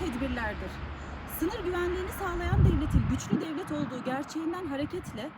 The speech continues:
her devletin en önemli hedeflerinden bir tanesinin sınır güvenliğini muhafaza etmek olduğunu söyleyebiliriz. Hudut namustur. Yaklaşımını düstur edinen Türk devleti için de sınır güvenliği önem arz etmektedir. Peki Türkiye'nin İran sınırı ne düzeyde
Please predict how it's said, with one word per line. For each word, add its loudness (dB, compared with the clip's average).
her -4
devletin -2
en -4
önemli 4
hedeflerinden -2
bir 0
tanesinin 4
sınır 2
güvenliğini -4
muhafaza 4
etmek 0
olduğunu -2
söyleyebiliriz. 2
Hudut 6
namustur. 2
Yaklaşımını -2
düstur -4
edinen 4
Türk -10
devleti -4
için -2
de -2
sınır -2
güvenliği -2
önem 6
arz -2
etmektedir. -4
Peki 0
Türkiye'nin -2
İran 2
sınırı 4
ne 0
düzeyde 0